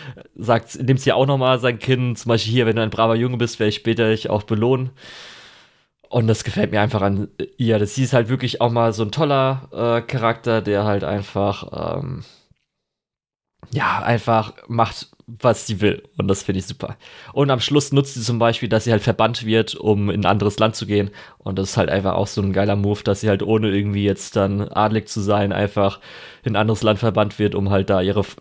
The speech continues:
Forschung nachzugehen und was weiß ich alles zu machen. Hoffentlich vielleicht einfach einen Vasallenstaat rauszumachen, finde ich super. <laughs> Ja, da würde ich mich freuen, wenn noch was weiterkommen würde. Bezweifle ich irgendwie eher, aber man weiß ja nie.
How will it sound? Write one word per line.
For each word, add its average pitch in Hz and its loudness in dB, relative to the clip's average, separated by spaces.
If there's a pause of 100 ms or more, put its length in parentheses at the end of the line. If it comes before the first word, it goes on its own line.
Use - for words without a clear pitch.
Forschung 110 0
nachzugehen 101 0
und 95 -2
was 104 -2
weiß 92 -6
ich 104 0
alles 101 0
zu 113 -6
machen. 104 0 (600)
Hoffentlich 117 0
vielleicht 110 0
einfach 107 2
einen 104 -2
Vasallenstaat 104 2
rauszumachen, 98 0
finde 101 -2
ich 92 -8
super. 98 -2 (580)
<laughs> - 2 (1500)
Ja, 110 0 (180)
da 151 4
würde 151 0
ich 143 0
mich 139 -2
freuen, 139 2
wenn 135 0
noch 127 0
was 127 0
weiterkommen 117 0
würde. 131 2
Bezweifle 107 -2
ich 104 -4
irgendwie 104 0
eher, 104 2 (140)
aber 98 -2
man 101 -2
weiß 98 0
ja 104 0
nie. 98 -2